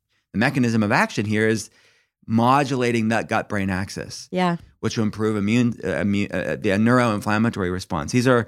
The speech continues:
Speaker 1: non-human parasites. Helminths is the Greek word for worm. These are typically, uh, animal whipworms that will not live to maturity in humans, but the, just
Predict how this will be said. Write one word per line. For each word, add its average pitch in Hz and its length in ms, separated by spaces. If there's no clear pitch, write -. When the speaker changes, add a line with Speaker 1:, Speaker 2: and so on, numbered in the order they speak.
Speaker 1:
non-human 131 1040
parasites. 113 960
Helminths 110 440
is 98 120
the 113 100
Greek 101 280
word 101 220
for 104 240
worm. 107 440
These 123 180
are 120 160
typically, 127 880
uh, 107 180
animal 127 540
whipworms 113 920
that 123 280
will 123 360
not 151 280
live 127 160
to 127 100
maturity 110 500
in 101 80
humans, 107 440
but 110 340
the, 110 320
just 190 260